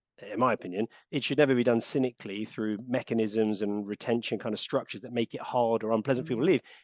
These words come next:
Speaker 1: It should always be that your key people want to carry on working with you as part of a team. And that's part incentive, it's part reward,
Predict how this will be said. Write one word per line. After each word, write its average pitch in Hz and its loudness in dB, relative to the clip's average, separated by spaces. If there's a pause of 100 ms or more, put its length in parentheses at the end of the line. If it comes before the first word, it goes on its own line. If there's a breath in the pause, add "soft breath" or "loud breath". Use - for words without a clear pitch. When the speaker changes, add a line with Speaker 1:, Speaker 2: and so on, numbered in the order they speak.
Speaker 1:
It 156 -6
should 143 -2
always 139 4
be 113 0 (280)
that 123 0
your 127 0
key 127 -4
people 117 -6 (300)
want 127 2
to - -4
carry 113 2
on 110 2
working 110 0
with 117 -4
you 113 -2
as 104 -4
part 107 -2
of 101 -8
a 107 -4
team. 196 -2
And 139 2
that's 120 -4
part 160 2
incentive, 127 -2
it's 117 -14
part 165 0
reward, 117 2